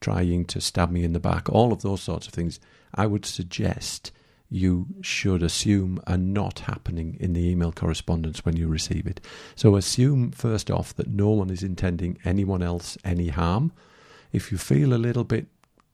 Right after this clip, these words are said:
confused about emails, go back to the sender, don't go back to everybody, and just ask for a bit of clarification.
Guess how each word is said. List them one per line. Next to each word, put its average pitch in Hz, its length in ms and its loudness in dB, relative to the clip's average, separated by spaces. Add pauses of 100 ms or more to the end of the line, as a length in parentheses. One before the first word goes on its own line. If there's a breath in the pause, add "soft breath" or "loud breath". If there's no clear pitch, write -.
(380)
confused 120 640 0
about 120 220 2
emails, 127 560 0 (400 loud breath)
go 110 160 6
back 104 240 -2
to - 120 -10
the 92 120 -2
sender, 104 520 0
don't 104 240 0
go 90 140 -2
back 90 240 -6
to 95 140 -2
everybody, 98 580 0
and 123 160 -2
just - 220 -2
ask 95 200 -4
for - 140 -2
a 85 60 0
bit 85 100 0
of 90 140 0
clarification. 95 840 0